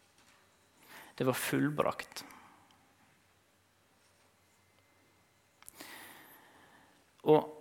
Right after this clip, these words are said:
det samme skjedde med disse her midlertidige lovene. Når Jesus hang på korset og sa, «Det er fullbrakt.» Da var det ferdig.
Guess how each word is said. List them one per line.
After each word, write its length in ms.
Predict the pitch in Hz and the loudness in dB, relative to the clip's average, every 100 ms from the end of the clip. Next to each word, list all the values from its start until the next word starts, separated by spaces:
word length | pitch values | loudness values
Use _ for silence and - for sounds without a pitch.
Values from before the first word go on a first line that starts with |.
| - - | -12 -4
det 160 | 151 147 | 2 4
samme 280 | 160 175 160 | 6 6 6
skjedde 260 | 151 151 | 4 4
med 120 | 151 131 | 4 4
disse 180 | - | 2
her 220 | 143 143 131 | 4 4 6
midlertidige 760 | 123 123 120 - 139 123 117 113 | 4 4 2 0 0 0 0 0
lovene. 460 | 113 123 110 104 - - - - _ _ _ _ _ _ _ _ - - | 2 2 0 -2 -8 -16 -20 -20 _ _ _ _ _ _ _ _ -18 -4
Når 160 | 120 120 | 0 4
Jesus 440 | 135 - 117 - - - - - _ - - - - _ - - | 4 2 0 -2 -4 -6 -14 -20 _ -20 -20 -20 -20 _ -4 2
hang 180 | 120 117 | 2 2
på 80 | 120 | -6
korset 1000 | - 120 - - - - - - _ - | -4 -4 -4 -4 -8 -12 -20 -20 _ -12
og 100 | - | -2
sa, 220 | - 110 107 101 - - - - - - - _ - | 0 0 -2 -6 -10 -20 -20 -20 -20 -20 -20 _ -6
«Det 120 | - 110 | 0 0
er 100 | 107 | 0
fullbrakt.» 760 | - 117 117 117 - - - - - - - _ - _ - - - _ - - - _ _ _ _ _ - - - _ _ _ _ _ - - _ _ _ _ _ - - | -4 -4 -2 -4 -6 -12 -20 -20 -20 -20 -20 _ -20 _ -20 -20 -20 _ -20 -20 -20 _ _ _ _ _ -20 -20 -20 _ _ _ _ _ -20 -20 _ _ _ _ _ -6 4
Da 140 | 147 | 6
var 160 | 127 117 | 8 6
det 80 | 113 | 0
ferdig. 640 | - 117 113 123 - | 0 2 2 -2 -8